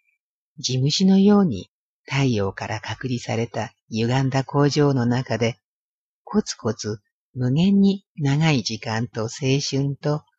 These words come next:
健康を搾取されている。若い女たちの顔を見ていると、私はじんと悲しくなっ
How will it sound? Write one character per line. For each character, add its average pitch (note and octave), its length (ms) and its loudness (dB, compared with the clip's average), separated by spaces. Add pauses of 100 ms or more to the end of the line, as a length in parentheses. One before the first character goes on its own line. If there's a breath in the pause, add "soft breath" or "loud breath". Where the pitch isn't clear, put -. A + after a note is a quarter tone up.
(320)
健 B2+ 240 0
康 B2+ 240 -8 (260)
を C3 80 -2
搾 - 360 -6
取 - 140 -6
さ - 160 -10
れ G#2+ 140 -8
て - 160 -12
い A2 140 -10
る。 - 160 -16 (1900)
若 C#3 360 2
い D#3+ 140 4
女 B2+ 260 2
た G#2+ 160 -6
ち - 140 -10
の G#2 100 -4
顔 A2+ 340 0
を A2 60 0
見 A#2 140 -2
て A2+ 140 -4
い G2+ 80 -4
る G#2 120 -6
と、 G#2+ 240 -10 (760)
私 G#2+ 520 -8
は G#2 160 -6 (280)
じ D3 260 -4
ん F3 100 -6
と F#3+ 260 -4 (240)
悲 F3 220 2
し - 140 -4
く A#2 120 -8
な G#2+ 140 -6
っ G#2+ 60 -10